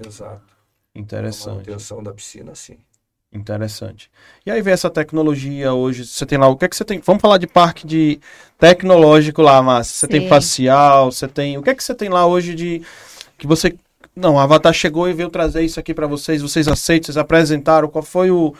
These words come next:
Speaker 2: o plano lá pra fazer um, um prédio ali de trinta anos, tra-, re-, aceitar essa tecnologia e entender que aquilo ali seriam parâmetros analíticos, seriam dados, né, que vocês ficariam ricos aí de informação. Como é que foi essa,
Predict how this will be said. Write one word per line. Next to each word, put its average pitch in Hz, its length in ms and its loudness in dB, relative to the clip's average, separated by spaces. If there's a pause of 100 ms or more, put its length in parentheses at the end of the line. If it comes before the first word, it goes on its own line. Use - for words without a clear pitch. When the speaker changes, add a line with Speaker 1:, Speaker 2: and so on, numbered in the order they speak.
(140)
Speaker 2:
o 147 60 -4
plano 175 540 4
lá 151 260 4
pra 160 260 0 (400)
fazer 147 320 2
um, 165 140 2 (180)
um 160 60 -2
prédio 165 380 2
ali 156 100 0
de 147 120 -8
trinta 185 360 -2
anos, 180 420 2
tra-, 185 300 2
re-, 151 200 -10 (380)
aceitar 202 420 0
essa 190 180 -2
tecnologia 170 520 -4
e 175 60 -4
entender 196 400 2
que 196 100 -10
aquilo 190 220 -6
ali 180 420 0 (340)
seriam 160 520 0
parâmetros 143 720 2
analíticos, 143 580 -2
seriam 156 240 -2
dados, 151 520 4
né, 151 140 -2
que 147 100 -10
vocês 143 500 -6 (280)
ficariam 147 420 0
ricos 143 420 -2
aí 143 160 0
de 135 140 -14
informação. 139 500 -8
Como 165 160 -8
é 185 40 -8
que - 60 -18
foi 175 220 -8
essa, 151 420 -6